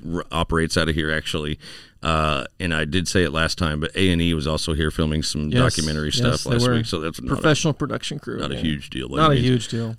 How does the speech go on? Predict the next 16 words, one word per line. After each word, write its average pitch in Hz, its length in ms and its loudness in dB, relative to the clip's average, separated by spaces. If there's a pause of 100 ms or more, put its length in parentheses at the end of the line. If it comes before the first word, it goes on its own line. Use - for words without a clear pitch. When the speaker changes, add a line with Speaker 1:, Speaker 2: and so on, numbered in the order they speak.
Speaker 1:
Um, 90 520 4
Speaker 2:
I 185 140 4
actually, 185 240 0
it 143 40 4
was 131 120 2
funny. 127 460 2
I 135 100 0
didn't 143 220 0
realize 127 260 2
who 135 120 0
they 120 120 2
were 117 320 0 (800)
when 143 140 4
they 127 100 8
first 131 260 2
called. 123 380 2